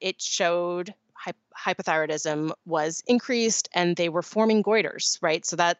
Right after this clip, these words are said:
also comes from the word goitrogen. But there's been a ton of studies done since that don't actually confirm this initial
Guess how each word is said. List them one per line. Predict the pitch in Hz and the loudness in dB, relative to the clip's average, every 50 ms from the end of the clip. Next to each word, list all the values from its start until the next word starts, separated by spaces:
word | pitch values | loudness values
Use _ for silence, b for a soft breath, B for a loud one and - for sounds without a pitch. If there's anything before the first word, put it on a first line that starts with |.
| - | 0
also | 180 180 160 - - 185 170 165 165 | 0 0 0 0 0 2 2 2 0
comes | - - - 175 170 165 | -2 -2 -2 -2 0 0
from | - - 170 160 | -2 -2 -2 0
the | 156 160 | 0 0
word | 147 165 165 156 156 156 151 156 165 - _ _ _ _ _ _ _ - | 0 0 0 2 2 0 0 -2 -6 -14 _ _ _ _ _ _ _ 0
goitrogen. | 196 175 165 - - 151 - - - - 78 - - B B B B B B B B B _ _ _ _ _ _ | 2 2 2 2 -2 -4 -4 -6 -6 -6 -6 -6 -8 B B B B B B B B B _ _ _ _ _ _
But | 294 294 285 190 151 151 160 185 233 262 - - - - - - - _ _ _ _ _ _ _ _ - - _ - | 4 6 6 4 4 2 2 2 2 0 -2 -4 -6 -8 -8 -8 -10 _ _ _ _ _ _ _ _ -20 -20 _ -4
there's | 202 202 202 196 185 | -2 0 0 0 -2
been | - - 208 196 | -2 0 2 2
a | 190 185 - - | 2 2 0 -2
ton | - - - - - 240 247 277 | -4 -4 -4 -4 -2 0 2 2
of | 294 285 - | 2 2 0
studies | - - 196 185 180 180 180 170 - | -2 -2 -2 -2 -2 -2 -2 -2 -2
done | - 156 156 151 156 160 160 | 0 0 0 0 0 -2 -2
since | - - - - 349 381 269 185 175 165 170 - - - - - - - b b b b b b b b b - 160 | -2 0 0 2 4 4 4 4 4 2 -2 -4 -6 -6 -6 -6 -6 -8 b b b b b b b b b -16 -4
that | - 196 190 185 185 185 185 180 - - _ 180 - _ | -2 0 2 2 2 2 0 0 -2 -4 _ -18 -6 _
don't | - 214 202 208 214 - - _ - | 0 2 2 2 0 -2 -6 _ -2
actually | 180 196 - - - - - 196 175 170 170 165 165 165 160 160 160 170 180 - - _ _ | 0 0 0 -2 -4 -6 -6 -6 -6 -6 -6 -4 -4 -4 -4 -6 -6 -6 -8 -10 -12 _ _
confirm | - - - 190 175 - - - 180 165 156 156 156 156 156 151 | -12 -6 -4 -4 -4 -4 -2 -2 0 2 2 2 2 2 0 -2
this | - - 151 - | -2 -4 -2 0
initial | - 170 156 151 - - 143 147 156 151 151 185 | 0 0 0 0 0 0 2 2 2 0 -2 -4